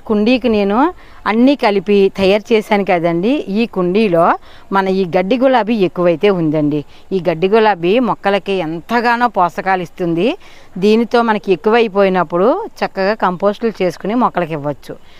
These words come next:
అయితే ఈ కుండీలో కాస్త ఎక్కువయ్యిందండి. ఎక్కువ అవ్వటం వలన దాని ఘాటుకి ఈ ఆకులన్నీ రాలిపోయాయండి. అప్పుడు మనం రోజుకి ఉదయం సాయంకాలం కొంచెం వాటరింగ్ ఇవ్వగానే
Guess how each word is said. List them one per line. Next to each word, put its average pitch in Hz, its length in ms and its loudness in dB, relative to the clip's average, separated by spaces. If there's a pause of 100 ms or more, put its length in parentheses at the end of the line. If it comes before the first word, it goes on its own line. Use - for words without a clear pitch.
(200)
అయితే 190 260 2
ఈ 226 180 -2
కుండీలో 208 480 0
కాస్త 202 340 -4
ఎక్కువయ్యిందండి. 196 920 0
ఎక్కువ 226 400 -2
అవ్వటం 190 360 -2
వలన 170 380 -2 (440)
దాని 190 260 -2
ఘాటుకి 190 520 -2
ఈ 240 120 0
ఆకులన్నీ 214 560 0
రాలిపోయాయండి. 147 880 -4 (300)
అప్పుడు 185 300 -2
మనం 185 400 -4 (340)
రోజుకి 185 460 -4
ఉదయం 175 400 -4
సాయంకాలం 170 540 -6
కొంచెం 170 380 -8
వాటరింగ్ 170 440 -4
ఇవ్వగానే 156 540 -6